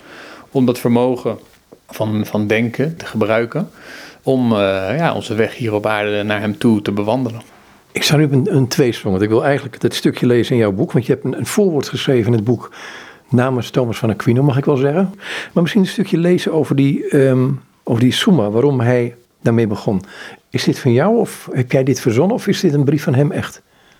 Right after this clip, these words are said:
Speaker 1: Dat citaat wat je daar voor je hebt, dat is, eh, een citaat uit het voorwoord, eh, f-, eh, wat Thomas van Aquino zelf geschreven heeft, eh, voor de Summa Theologica. Ja.
Speaker 2: Zou je dit kunnen lezen?
Speaker 1: Een volleerd theoloog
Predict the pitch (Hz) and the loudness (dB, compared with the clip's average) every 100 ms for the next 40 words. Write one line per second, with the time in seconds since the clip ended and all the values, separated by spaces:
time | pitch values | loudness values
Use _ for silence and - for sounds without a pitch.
0 | - 123 - 117 143 143 131 139 127 123 | -6 -4 -4 -2 -2 -2 -6 -2 -2 0
1 | 135 127 123 139 - 120 107 123 - - | 0 2 0 -4 -4 -2 0 -2 0 0
2 | 117 110 107 104 104 98 85 113 107 - | 2 4 4 4 2 0 -2 0 -2 -2
3 | 113 117 110 107 110 - - 131 123 127 | -2 -2 -2 -6 -6 -4 0 0 0 -2
4 | - - 113 - - - - 104 98 101 | -6 -4 -4 -4 -18 -8 0 0 0 0
5 | 117 110 - 113 - 113 110 127 123 - | 0 -2 -2 -4 2 0 2 0 0 -8
6 | - 117 117 110 110 160 - - - 107 | -4 -2 0 0 -2 -4 -10 -12 -2 -2
7 | 98 - 104 101 101 - 120 101 - 107 | 0 0 2 2 0 -4 -4 -2 0 0
8 | 98 - - 107 - _ _ 113 - - | 0 -4 -10 -10 -10 _ _ -4 -4 -18
9 | _ 359 151 147 - 156 156 190 196 - | _ -4 -2 -2 0 2 4 4 0 -10
10 | - _ _ _ - 123 135 135 202 202 | -20 _ _ _ -2 0 0 0 0 -2
11 | - 123 101 98 107 | 0 0 2 0 -2